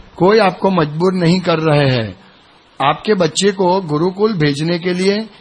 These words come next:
एवं आपको खेत वसाहत में जाने के लिए कोई किसी पर दबाव नहीं डाल रहा है।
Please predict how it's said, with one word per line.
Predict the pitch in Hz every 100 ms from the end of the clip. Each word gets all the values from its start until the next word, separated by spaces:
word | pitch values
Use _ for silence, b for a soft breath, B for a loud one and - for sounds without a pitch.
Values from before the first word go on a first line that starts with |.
| B
एवं | 160 185 147 101 B B 147
आपको | 151 - 214 175 120 98 b b b _ _ -
खेत | 196 214 185
वसाहत | 175 170 170 180 190
में | 165
जाने | 143 147 165
के | 185
लिए | 170 165 170 B B _
कोई | 196 233
किसी | 208 180 156 165
पर | 180
दबाव | 156 139 156 160
नहीं | 151 175
डाल | 165 139
रहा | 131 131 127
है। | 120 110 95